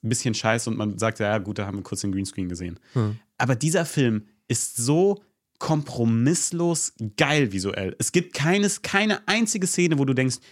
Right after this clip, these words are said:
Speaker 1: ah, okay, das, das haben sie jetzt nicht so ganz gut gemacht, da haben sie vielleicht, da ist das Budget ausgegangen so mäßig. Es ist wirklich kompromisslos geil.
Speaker 2: Es ist
Speaker 1: Und das
Speaker 2: immer
Speaker 1: Geile
Speaker 2: schön.
Speaker 1: ist halt daran, ich glaube, das ist halt ein Film, genauso wie Avatar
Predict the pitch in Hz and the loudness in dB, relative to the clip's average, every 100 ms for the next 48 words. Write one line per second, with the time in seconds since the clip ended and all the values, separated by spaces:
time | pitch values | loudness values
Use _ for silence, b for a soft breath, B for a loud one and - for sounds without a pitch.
0 | b - 127 - 101 - 113 - - 120 | b -8 -8 -8 -10 -4 -6 -6 -4 0
1 | 139 131 120 120 117 123 - 113 113 110 | 2 2 0 -2 2 0 0 -4 -2 -2
2 | 98 110 117 113 110 113 113 B B 110 | 0 -2 0 0 0 0 0 B B -2
3 | 117 - 123 - 107 110 107 113 107 104 | -2 0 0 0 -2 -2 0 0 0 2
4 | 107 107 113 107 B B - 131 131 160 | 2 2 0 -4 B B -2 0 0 0
5 | 170 - - 175 - 160 160 147 180 208 | 0 -2 0 0 0 0 2 4 4 2
6 | - 180 185 - - 180 175 117 139 - | 0 2 2 0 -2 2 4 4 2 0
7 | 135 120 139 135 143 139 226 226 123 101 | -2 2 6 6 8 8 6 6 6 6
8 | 104 107 98 92 - B B - 175 - | 4 2 0 -2 -4 B B 0 0 4
9 | 170 127 120 160 - - - - 127 156 | 2 2 0 0 0 -2 -4 -2 0 2
10 | 127 98 113 139 160 139 131 147 170 110 | 2 2 2 4 2 -2 -2 0 2 0
11 | - 95 90 | 0 -2 -4